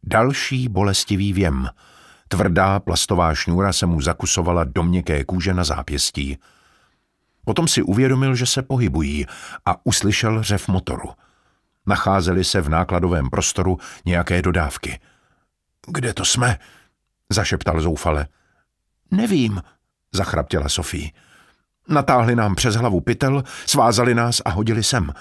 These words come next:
Jedeme už celou věčnost." "Proč, proboha?"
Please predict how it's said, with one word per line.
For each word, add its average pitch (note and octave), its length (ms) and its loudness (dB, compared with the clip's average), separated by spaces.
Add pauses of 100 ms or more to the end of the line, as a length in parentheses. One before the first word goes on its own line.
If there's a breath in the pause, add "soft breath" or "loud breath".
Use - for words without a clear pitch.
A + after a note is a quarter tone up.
(360 loud breath)
Jedeme C3+ 360 4
už - 200 0
celou C#3+ 280 2
věčnost." D3 580 -2 (480)
"Proč, - 400 -8
proboha?" - 520 -4